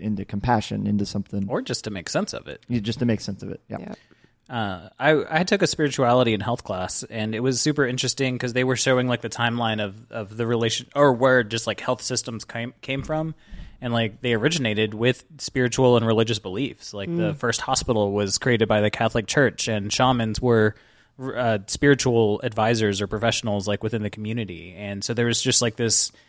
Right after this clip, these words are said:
Speaker 2: deep connection between spirituality, religion, and health for the longest time. And I wanna
Speaker 3: Mm-hmm.
Speaker 2: say,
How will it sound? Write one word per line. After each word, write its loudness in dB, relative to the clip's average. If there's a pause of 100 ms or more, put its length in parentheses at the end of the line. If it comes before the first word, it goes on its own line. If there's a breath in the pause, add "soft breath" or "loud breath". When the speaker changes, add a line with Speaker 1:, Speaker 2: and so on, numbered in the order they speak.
(220 soft breath)
Speaker 2:
deep 2
connection 2
between -2
spirituality, 4
religion, 4
and -6
health 2
for -8
the -2
longest -2
time. -2
And -2
I 0
wanna 6
Speaker 3:
Mm-hmm. 0
Speaker 2:
say, 6